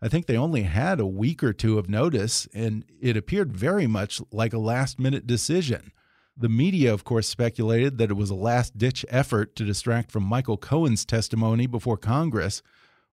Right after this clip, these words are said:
Was the summit a last-minute decision, and did Trump ever explain what the rush was and why it had to be that week?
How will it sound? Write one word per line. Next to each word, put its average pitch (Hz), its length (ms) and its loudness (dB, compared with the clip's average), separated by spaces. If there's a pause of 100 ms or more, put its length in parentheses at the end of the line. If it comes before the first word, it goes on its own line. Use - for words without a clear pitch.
Was 131 320 0
the 160 140 -4
summit 175 320 0
a 147 40 2
last-minute 151 600 0
decision, 156 580 -2
and 120 260 -2 (120)
did 120 220 -2
Trump 180 280 -2
ever 175 280 0
explain 135 500 -2
what 117 180 0
the 180 80 -2
rush 147 320 -2
was 85 360 -4
and 101 180 -6
why 120 160 -2
it 120 140 -6
had 131 320 -2
to 135 40 -2
be 135 160 2
that 120 360 -2
week? 85 400 -10